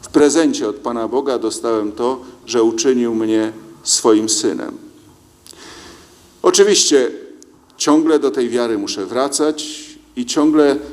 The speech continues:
ta wiara mnie w życiu prowadzi. Im głębiej potrafię iść w tym kierunku, tym pełniej pozwalam, żeby Pan Bóg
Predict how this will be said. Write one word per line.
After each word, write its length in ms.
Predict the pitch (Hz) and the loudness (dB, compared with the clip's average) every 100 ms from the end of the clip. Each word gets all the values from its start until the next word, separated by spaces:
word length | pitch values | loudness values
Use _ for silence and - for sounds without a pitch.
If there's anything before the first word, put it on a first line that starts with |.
| - - | -16 -8
ta 160 | - 123 | -2 2
wiara 420 | 135 151 143 127 | 4 4 4 2
mnie 220 | 123 120 | 0 -2
w 40 | 110 | -2
życiu 300 | 131 - 127 | -6 -4 -2
prowadzi. 680 | 127 123 120 95 - - - | 0 2 2 0 -4 -12 -6
Im 200 | 131 120 | 0 2
głębiej 540 | 117 147 180 143 113 104 | 4 4 4 4 2 2
potrafię 600 | 98 117 120 120 113 110 - - - | -2 0 0 2 0 0 -6 -14 -2
iść 240 | 131 131 | 0 0
w 100 | - | -2
tym 240 | - 123 117 | 0 2 2
kierunku, 680 | 117 104 123 123 131 131 - - - | 4 6 4 2 0 0 -4 -20 -6
tym 300 | - 127 120 - - - - | 0 2 2 -2 -12 -20 -2
pełniej 600 | 143 165 151 135 123 - - - - - - _ _ - | 2 4 4 2 -2 -6 -14 -20 -20 -20 -20 _ _ -4
pozwalam, 400 | 151 143 156 147 | 0 4 2 2
żeby 260 | 143 127 127 | 2 2 0
Pan 240 | 139 135 | -2 -2
Bóg 220 | 123 120 | -2 -4